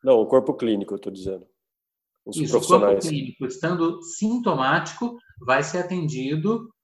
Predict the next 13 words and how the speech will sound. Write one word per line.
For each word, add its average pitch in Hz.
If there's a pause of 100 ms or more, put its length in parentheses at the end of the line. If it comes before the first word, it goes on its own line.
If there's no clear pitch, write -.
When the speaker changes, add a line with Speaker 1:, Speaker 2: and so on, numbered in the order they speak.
(100)
Speaker 2:
conforme 151
atendimento 175
médico 131
Speaker 1:
O 160
Speaker 2:
de -
Speaker 1:
fluxo. 120
Speaker 2:
urgência -
e -
emergência, 156
conforme 147
o -
fluxo 185
normal. 156